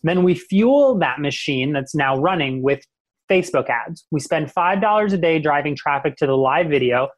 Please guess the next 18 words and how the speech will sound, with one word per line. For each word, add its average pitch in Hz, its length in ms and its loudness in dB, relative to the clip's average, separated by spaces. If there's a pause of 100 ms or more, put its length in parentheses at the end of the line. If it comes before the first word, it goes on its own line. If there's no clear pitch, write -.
(260)
and 139 140 -4
five 202 320 0
dollars 175 280 2
a 151 60 2
day 147 160 4
driving 139 360 0
traffic 139 400 -2
right 127 320 0
to 151 100 -2
the 147 80 0
blog 202 320 2 (100)
post. - 400 -10 (500)
We 175 180 2
can 196 140 0
also, 196 460 2
if 156 160 0
you 160 120 4
want, 147 500 0